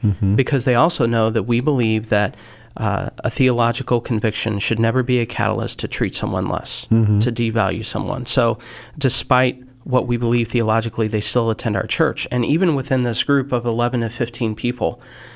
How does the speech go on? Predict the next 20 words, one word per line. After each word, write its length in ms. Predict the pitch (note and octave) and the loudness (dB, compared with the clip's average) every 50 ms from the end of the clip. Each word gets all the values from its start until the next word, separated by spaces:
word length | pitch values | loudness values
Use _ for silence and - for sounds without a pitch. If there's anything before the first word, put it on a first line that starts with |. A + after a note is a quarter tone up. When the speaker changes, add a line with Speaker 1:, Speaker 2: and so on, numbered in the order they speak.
| - - - - - - | -20 -20 -20 -18 -12 -4
Speaker 2:
you 160 | - B2+ B2+ | 0 2 2
have 160 | B2 A#2+ A2+ A#2+ - - - | 2 2 0 -4 -10 -14 -8
some 460 | - - - C#3 C3 B2+ B2+ C3 B2 | -4 0 2 2 4 4 4 2 2
that 140 | B2 A2+ - | 2 0 0
are 160 | - G#2+ G#2 | 0 -2 -2
single 380 | - - - C#3 C3+ B2+ A#2 A2+ | 0 0 2 2 4 4 2 2
because 340 | G#2+ A2 - B2 A2 G2 | 0 0 0 0 0 0
of 100 | G#2+ G2+ | 0 0
biblical 400 | - A2+ G#2+ A2 A2 G2 - G2 | 0 0 0 -2 -2 -4 -2 -4
conviction. 600 | G2 - - G#2+ G2+ F#2+ F#2 - - - G#2+ G#2+ A#2 - | -4 -4 -4 -2 -2 -2 -2 -4 -4 -4 -4 -4 -2 2
Speaker 1:
Mm-hmm. 340 | - G#2+ A2 G#2 A2 A2 A2 A2 - | 2 4 4 6 4 4 2 2 0
Speaker 2:
Uh, 300 | A2 G#2+ G#2 G2+ G2 F2+ - | -2 -4 -2 -2 -2 -2 -2
you 140 | - A#2+ B2 | -2 0 0
have 160 | A#2+ A2 G#2 | 0 0 0
some 520 | - - - C#3+ C3 B2+ B2 B2 A#2 A#2 A2+ - - - - - - - | 0 0 2 4 4 4 4 2 0 -2 -4 -8 -16 -20 -20 -20 -18 -8
that, 420 | - - A#2 A2+ A2+ G#2+ - - - - | -2 0 2 4 4 2 0 -2 -4 -6
uh, 280 | - - - - - - - - - - - | -4 -4 -4 -6 -8 -10 -12 -20 -8 -2 0
are 120 | A#2 B2+ | 0 0
just 240 | A#2 - B2 - - | 0 0 -2 -2 -4
confused. 720 | - A#2 G#2 - - C3 C3 C3 B2+ B2+ A#2+ B2 - - | -4 -6 -4 0 2 2 4 4 4 2 2 -2 -6 -10